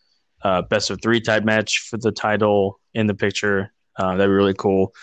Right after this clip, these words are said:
Nyla, though, is gonna be there almost every week, though, and she's, she's a legit champion. She's built like a champion. She, um,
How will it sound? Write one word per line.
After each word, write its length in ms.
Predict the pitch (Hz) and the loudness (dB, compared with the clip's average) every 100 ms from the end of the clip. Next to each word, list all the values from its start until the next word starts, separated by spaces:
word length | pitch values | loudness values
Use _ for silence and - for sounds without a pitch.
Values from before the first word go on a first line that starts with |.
| - - - - - | -20 -20 -20 -20 -6
Nyla, 360 | 120 120 135 139 | 0 4 4 6
though, 160 | 135 131 | 6 4
is 80 | |
gonna 140 | 120 120 | 4 2
be 120 | 120 | 4
there 160 | 117 113 | 4 4
almost 260 | 113 104 | 2 0
every 200 | 113 117 | 0 2
week, 220 | 107 104 - | 2 0 0
though, 340 | 107 101 101 - _ _ _ | 0 0 -2 -8 _ _ _
and 480 | - 107 104 101 101 | -2 0 0 0 -2
she's, 460 | - 113 110 101 - - | -2 0 2 0 -4 -10
she's 260 | 113 110 104 | -8 -4 0
a 40 | |
legit 320 | 104 101 117 | 0 0 -2
champion. 480 | 104 113 110 113 117 - | -2 -4 -2 -2 -2 -6
She's 240 | - 98 | -8 -8
built 220 | 90 110 104 | -2 0 2
like 120 | 107 | 0
a 60 | |
champion. 540 | 110 117 110 117 113 110 _ _ _ _ | 0 0 0 0 0 -2 _ _ _ _
She, 460 | - - 107 95 92 | -8 -4 -2 0 2
um, 480 | 90 90 90 90 | 2 0 0 -4